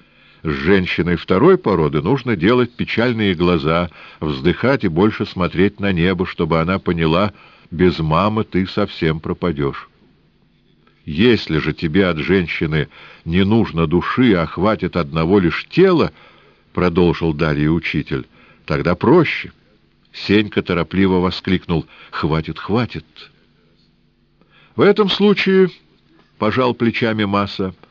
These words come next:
слова вообще не нужны. Громко дыши, делай глазами вот так,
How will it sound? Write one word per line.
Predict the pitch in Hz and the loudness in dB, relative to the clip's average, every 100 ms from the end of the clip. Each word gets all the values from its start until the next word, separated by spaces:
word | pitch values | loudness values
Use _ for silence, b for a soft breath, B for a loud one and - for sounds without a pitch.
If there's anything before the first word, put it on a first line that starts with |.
| b b b | b b b
слова | - 85 80 80 | -4 0 2 2
вообще | 76 71 - 143 165 | 2 0 0 0 2
не | 165 | 0
нужны. | 160 127 135 131 _ b b b b | -4 -2 -4 -4 _ b b b b
Громко | 80 175 180 - | 0 2 2 -2
дыши, | 73 156 - - 131 180 - _ b b b - | -2 -2 -2 2 2 2 -6 _ b b b -4
делай | 98 185 143 107 | 2 4 4 2
глазами | 92 92 82 82 80 | 2 2 2 0 0
вот | 76 76 _ | 0 -2 _
так, | - 113 165 - - | -4 0 0 -4 -18